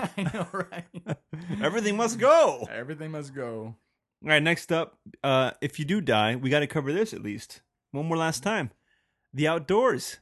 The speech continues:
Speaker 2: Have you
Speaker 1: Oh.
Speaker 2: been in nature anytime recently?
Speaker 1: That would be the m-, thing I regret the most.
Speaker 2: You haven't.
Speaker 1: In
Speaker 2: Since last I
Speaker 1: literally
Speaker 2: seen you, you haven't been in the fucking nature?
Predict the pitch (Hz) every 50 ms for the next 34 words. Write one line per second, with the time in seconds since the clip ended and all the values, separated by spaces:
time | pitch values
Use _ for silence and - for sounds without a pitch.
0 | _ _ _ - - 139 139 165 165 135 117 143 139 151 170 196 - - 135 135
1 | 139 143 151 170 202 202 - - 147 131 117 - - - 110 123 139 139 131 -
2 | 127 117 120 131 131 127 139 165 170 - 165 - - 98 - - _ _ 139 156
3 | 185 202 170 190 180 147 143 135 135 - - _ 143 143 143 139 135 127 123 120
4 | 123 123 123 - 120 120 135 143 123 - - - - - - _ _ _ _ _
5 | _ - 143 143 143 131 139 170 190 180 156 117 - - _ _ _ _ _ _
6 | _ _ _ _ _ _ _ _ _ _ _ 127 135 139 143 143 143 139 143 143
7 | 143 139 139 135 131 127 123 185 170 156 165 175 180 170 196 170 127 - 175 180
8 | 190 165 135 143 147 160 165 160 156 151 139 - - 165 - - 117 107 120 143
9 | - - - 302 -